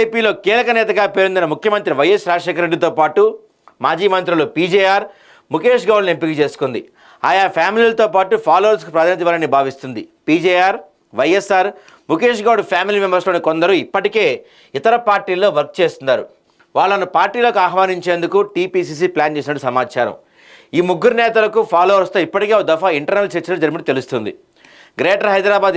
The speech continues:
ఎన్నికల్లోపు తమ టాస్క్ను పూర్తి చేయాలని టార్గెట్ పెట్టుకున్నామని టీపీసీ నేతలు చెప్తున్నారు. తద్వారా గ్రేటర్లో ఎక్కువ కార్పొరేటర్లు గెలిచి మేయర్ పీఠం దక్కించుకోవాలని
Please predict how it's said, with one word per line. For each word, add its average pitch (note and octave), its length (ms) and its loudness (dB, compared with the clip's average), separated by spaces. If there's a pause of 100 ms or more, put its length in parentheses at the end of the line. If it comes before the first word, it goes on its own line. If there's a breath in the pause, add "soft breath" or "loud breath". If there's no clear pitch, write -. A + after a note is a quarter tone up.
ఎన్నికల్లోపు F#3 560 0 (480 loud breath)
తమ F3 140 0 (120)
టాస్క్ను G#3+ 420 -2 (100)
పూర్తి G3+ 200 0
చేయాలని F#3+ 280 0
టార్గెట్ E3 320 0
పెట్టుకున్నామని D#3 600 -2 (200)
టీపీసీ E3 420 -6
నేతలు C#3 280 -2
చెప్తున్నారు. A2+ 380 -4 (500)
తద్వారా D3 440 2 (520 loud breath)
గ్రేటర్లో G#3 500 2 (480 loud breath)
ఎక్కువ A#3 220 2 (140)
కార్పొరేటర్లు G3+ 600 0 (100)
గెలిచి F3+ 320 2 (260)
మేయర్ G#3 340 2
పీఠం F#3 300 0
దక్కించుకోవాలని E3 640 0